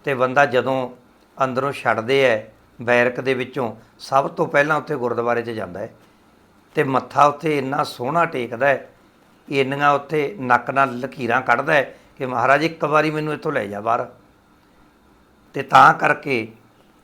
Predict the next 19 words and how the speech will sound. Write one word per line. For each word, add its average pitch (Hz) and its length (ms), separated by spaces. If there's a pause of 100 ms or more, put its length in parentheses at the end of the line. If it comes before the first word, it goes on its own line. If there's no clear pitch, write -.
(520)
ਦੋ 123 320
ਸਾਲ 143 340
ਦੀ 135 160
ਉਹਨਾਂ 147 200
ਦੀ 139 120
ਮੈਂ 123 280 (240)
ਕੁਰਬਾਨੀ 120 460
ਮੰਨਦਾ। 151 400 (880)
ਉਹ 147 180
ਵੀ 160 120
ਕਿਸੇ 156 300
ਬਗਾਨੇ 117 480
ਸੂਬੇ 127 440
ਦੀ 131 120
ਜੇਲ੍ਹ 131 300
ਦੇ 151 100
ਵਿੱਚ 135 200
ਬੈਠੇ 127 420
ਹੈ, 151 200